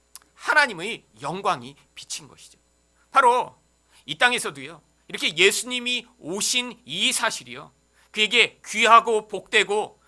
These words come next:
놀라운 소식이 되기 위해서는 우리가 우리 자신을 의존하고 내가 가진 것을 의존하는 삶을 살아가고 있다면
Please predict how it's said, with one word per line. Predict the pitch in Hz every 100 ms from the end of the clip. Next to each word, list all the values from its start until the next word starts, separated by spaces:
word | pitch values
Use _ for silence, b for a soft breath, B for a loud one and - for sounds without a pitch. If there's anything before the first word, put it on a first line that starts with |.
| b
놀라운 | 135 214 302 302 262
소식이 | - 277 - 247
되기 | 139 127 123
위해서는 | 110 113 - - _ _ _ b b
우리가 | - 247 175
우리 | 165 247
자신을 | 262 269 240 165
의존하고 | 147 160 175 135 143 160 _ _ b b
내가 | 196 240
가진 | - - 254
것을 | 269 285
의존하는 | 165 175 226 214 214 240 B
삶을 | - - 269 277 262 240 220 233
살아가고 | - 269 262 254
있다면 | 165 123 120 180